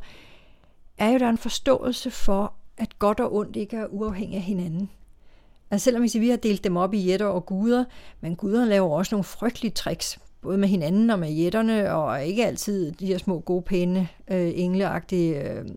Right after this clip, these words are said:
nogen, som man måske gerne vil have dem til at se ud i, i andre religioner. Og jætterne la-, altså, laver nogle gange nogle slemme ting, men er også nogle gange venner og går ind i alliancer med, med guderne.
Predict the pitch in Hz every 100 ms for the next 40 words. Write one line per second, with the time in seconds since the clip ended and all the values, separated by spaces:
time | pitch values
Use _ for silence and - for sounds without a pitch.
0 | - - 185 180 190 175 165 170 - -
1 | 240 170 180 180 180 196 196 180 - 208
2 | 175 185 170 - - - - 175 165 180
3 | 208 202 185 196 104 - - - - -
4 | - 202 202 180 180 202 226 214 180 -
5 | - - - 170 170 156 - 160 143 196
6 | 220 208 - 202 202 226 214 214 202 180
7 | 240 302 254 247 220 196 190 202 214 208
8 | 190 190 202 202 185 180 165 170 175 196
9 | 185 175 - 185 185 196 190 208 202